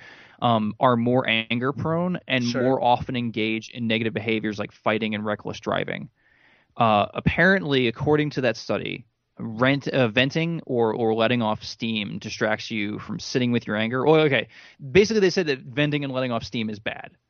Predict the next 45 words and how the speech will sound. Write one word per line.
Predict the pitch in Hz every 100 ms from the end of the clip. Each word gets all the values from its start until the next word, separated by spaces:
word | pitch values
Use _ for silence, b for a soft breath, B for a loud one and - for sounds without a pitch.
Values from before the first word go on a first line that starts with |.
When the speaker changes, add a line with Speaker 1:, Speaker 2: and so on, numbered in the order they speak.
| _ -
Speaker 1:
uh, | 107 104 101
because | 107 120 123
it |
doesn't | 123 127
allow | 120 117
your | 110 107
anger | 110 104 104
to | 104 110
dissipate. | 98 107 - - - - _ -
I | 127 165 165 147
say, | - 131 110 107 104 101 _ -
because | 127 110 107
I | 110
know | 110 107 104
from | -
my | 104 107
own | 107
experience | - - 107 104 107 - - -
and | - - 120 -
all | 117 107
the | 110
stuff | 113 117 _
that | -
I've | 110
read, | 127 123 117 b b
that | 117
you | 117
wanna | 113 104
sit | - 156
with | 143 117
your | 117
anger | 110 110 101 107 - _ _ _ _ _ -
because | 120 110
you | 120
will, | 110 107 104 107 _ _ _ _
uh, | 113
Speaker 2:
That | 107 104
makes | 147 -
Speaker 1:
get | 135
Speaker 2:
sense. | 127
Speaker 1:
to | - 123
a |
point | - 123 117 - _
where |
you | 113